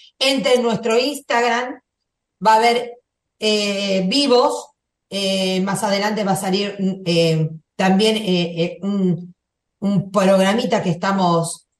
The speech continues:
construyendo, eh, para fin de este mes,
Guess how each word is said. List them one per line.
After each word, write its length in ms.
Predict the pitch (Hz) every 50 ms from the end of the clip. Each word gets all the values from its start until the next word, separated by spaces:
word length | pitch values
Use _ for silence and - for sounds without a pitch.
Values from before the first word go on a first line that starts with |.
| _ _ _
construyendo, 1120 | - 190 - - 190 160 160 - - 294 277 262 247 247 226 233 233 - - - - - - - - - _ _ _ _ _ _ _ - - _ _ _ _
eh, 1200 | 202 196 196 190 185 180 180 180 175 175 175 170 170 165 165 165 165 160 160 160 156 151 - -
para 320 | - 190 180 180 170 - -
fin 260 | - 226 233 240 247
de 80 | 233 226
este 220 | - - 202 190
mes, 600 | 190 208 226 240 254 254 262 262 - - - -